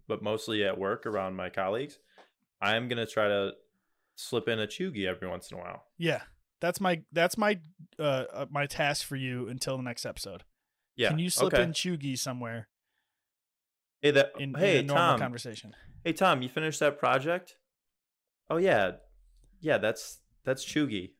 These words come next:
Speaker 1: Finished that three weeks
Speaker 2: I
Speaker 1: ago.
Speaker 2: mean,
Speaker 1: <laughs> Am, I don't know if I'm using
Speaker 2: I
Speaker 1: it
Speaker 2: don't,
Speaker 1: right, but now
Speaker 2: I
Speaker 1: I'm
Speaker 2: don't think
Speaker 1: developing
Speaker 2: that's
Speaker 1: my own.
Speaker 2: necessarily the right way to say it, but yeah.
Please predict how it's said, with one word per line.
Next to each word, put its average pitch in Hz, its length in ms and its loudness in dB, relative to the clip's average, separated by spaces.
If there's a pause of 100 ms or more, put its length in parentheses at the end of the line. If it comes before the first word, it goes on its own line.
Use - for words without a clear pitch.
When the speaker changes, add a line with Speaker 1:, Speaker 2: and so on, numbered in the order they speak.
(360)
Speaker 1:
Finished 123 220 -8
that 117 280 -2
three 131 160 -4
weeks 123 240 -6
Speaker 2:
I 175 60 4
Speaker 1:
ago. 180 80 2
Speaker 2:
mean, 170 280 -2
Speaker 1:
<laughs> - 40 -18 (2000)
Am, 120 140 0
I 135 140 8
don't 170 120 10
know 160 100 6
if 156 120 2
I'm 135 120 6
using 135 200 4
Speaker 2:
I 208 40 6
Speaker 1:
it - 20 4
Speaker 2:
don't, 165 100 6
Speaker 1:
right, 165 200 2
but 117 160 4
now 123 100 6
Speaker 2:
I 135 60 8
Speaker 1:
I'm 185 60 8
Speaker 2:
don't 226 80 8
think 233 80 4
Speaker 1:
developing 113 340 6
Speaker 2:
that's 113 140 4
Speaker 1:
my 107 200 4
own. 107 140 4
Speaker 2:
necessarily 156 560 2
the 143 120 -2
right 139 220 0
way 151 400 -4
to 151 100 -16
say 160 200 -8
it, 220 180 -12
but 143 240 -2 (680)
yeah. 110 180 0